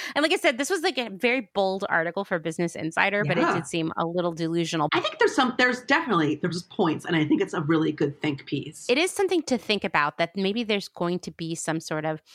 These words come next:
Speaker 1: economic democratization of our society. I wanna believe that that's something that could happen because, y-, you know, the reality is that, like,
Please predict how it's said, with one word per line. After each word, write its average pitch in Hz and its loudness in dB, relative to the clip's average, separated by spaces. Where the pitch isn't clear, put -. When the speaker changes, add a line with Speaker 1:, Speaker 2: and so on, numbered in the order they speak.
Speaker 1:
economic 175 2
democratization 175 -2
of 160 -2
our 160 2
society. 151 -2
I 254 4
wanna 233 0
believe 170 -2
that 160 -4
that's 160 -2
something 156 -2
that 151 -4
could 147 -8
happen 185 -2
because, 165 -8
y-, 175 -8
you 170 -6
know, 156 -2
the 160 0
reality 160 4
is 156 -2
that, 147 0
like, 147 -2